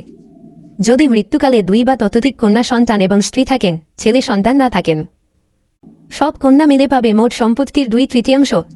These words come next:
দুইয়ের তিন, সমানভাবে ভাগ করে। স্ত্রী পাবে এক অষ্টমাংশ, একের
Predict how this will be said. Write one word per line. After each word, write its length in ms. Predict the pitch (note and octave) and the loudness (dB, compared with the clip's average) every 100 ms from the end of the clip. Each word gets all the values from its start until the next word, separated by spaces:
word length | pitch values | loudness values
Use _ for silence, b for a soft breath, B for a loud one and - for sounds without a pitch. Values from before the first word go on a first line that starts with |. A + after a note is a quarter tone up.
| - | -6
দুইয়ের 300 | F3 C4 D#4 - | 0 0 0 0
তিন, 140 | A3 F3 _ - | -2 -2 _ -6
সমানভাবে 440 | A3 A3+ A3+ G#3+ C#4+ | -2 0 2 2 0
ভাগ 160 | B3 - | -2 -2
করে। 160 | F3 D#3+ - - - - - - - - | -2 -2 -6 -18 -20 -20 -20 -20 -18 -14
স্ত্রী 220 | - D4+ | -2 0
পাবে 240 | C#4+ B3+ C4 | 2 2 2
এক 160 | G3+ G#3 | 0 -2
অষ্টমাংশ, 480 | G#3 - C4+ C4+ - D#3 - _ | -2 0 0 0 -2 -4 -6 _
একের 280 | G#3+ G3 D#4 | -4 -2 0